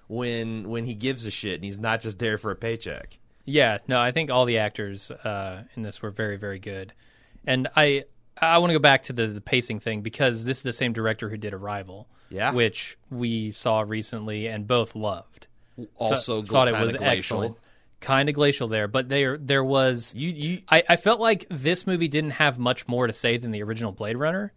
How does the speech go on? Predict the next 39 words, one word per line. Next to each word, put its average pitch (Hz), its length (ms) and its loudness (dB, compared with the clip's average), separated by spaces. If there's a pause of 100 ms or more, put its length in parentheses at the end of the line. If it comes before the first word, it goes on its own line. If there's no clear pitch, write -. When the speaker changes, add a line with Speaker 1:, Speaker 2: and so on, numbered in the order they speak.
(100)
Speaker 1:
Hmm. 135 340 -8
Speaker 2:
which 127 440 0 (1000)
was 160 360 2
surprising 139 720 4
to 110 100 -12
me, 98 100 -10 (180)
Speaker 1:
Can 208 120 0
Speaker 2:
like, 277 140 2
Speaker 1:
I - 20 -10
Speaker 2:
given 131 460 0
that 127 140 0
it's 123 200 -4
kind 147 200 0
of 127 60 -2
an 123 80 -2
evolution 117 640 -2
of 104 100 -10
the 107 100 -6
original 104 280 -8
concept 113 480 -4
of 107 80 -12
Blade 123 220 0
Runner. 92 340 -16 (100)
Speaker 1:
Can 165 140 -2
I 220 60 -2
ask 277 280 -6
you 190 140 -4
where 143 220 4
you 143 160 -2
stand 117 360 -4
on 110 120 -4
the 104 80 -2
whole 104 240 0
idea 95 400 -2
of 90 120 -6
Deckard 90 360 -6
being 90 180 -6
a 85 40 -8
replicant? 90 540 -8